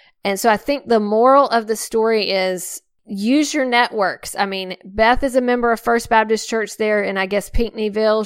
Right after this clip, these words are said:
She writes to her state representative, who's the member of First Baptist Church in Duquoin, Illinois,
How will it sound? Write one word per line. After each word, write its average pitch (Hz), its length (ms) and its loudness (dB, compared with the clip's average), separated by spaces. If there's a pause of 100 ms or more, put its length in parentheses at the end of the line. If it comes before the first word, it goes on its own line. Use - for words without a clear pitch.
She 202 140 -6
writes 208 420 0
to 226 140 -4
her 196 140 -4
state 226 340 -2
representative, 208 840 0
who's 190 340 0
the 185 320 0
member 202 380 0
of 185 100 -2
First 208 280 -2
Baptist 196 360 0
Church 196 320 -6
in 185 300 -6 (380)
Duquoin, 220 440 0
Illinois, 202 720 0